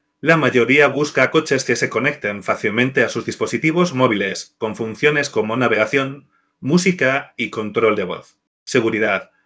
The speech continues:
La seguridad es una prioridad. Muchos prefieren coches con características avanzadas como asistencia de conducción y sistemas de alerta,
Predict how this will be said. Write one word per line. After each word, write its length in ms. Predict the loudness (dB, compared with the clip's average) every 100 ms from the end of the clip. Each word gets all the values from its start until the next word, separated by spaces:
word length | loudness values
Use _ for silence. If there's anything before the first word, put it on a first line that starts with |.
| -2
La 140 | 0
seguridad 640 | 2 0 -2 0 2 0 0
es 140 | -2
una 200 | 0 0
prioridad. 640 | 2 2 2 0 -2 -4 _ _
Muchos 400 | -2 -2 0 -2
prefieren 500 | 0 -2 2 2 2
coches 380 | 2 0 2 2
con 180 | 2 0
características 880 | 2 2 0 0 -2 0 0 0 0
avanzadas 640 | -2 -4 0 2 2 0
como 240 | -2 -4 -4
asistencia 640 | -6 -4 -4 -2 -2 0
de 100 | -2
conducción 680 | -4 -6 -4 0 2 0 -10 _ -10
y 100 | -6
sistemas 540 | -6 -4 -4 -2 -2
de 60 | -2
alerta, 540 | 0 -2 -2 -6 -8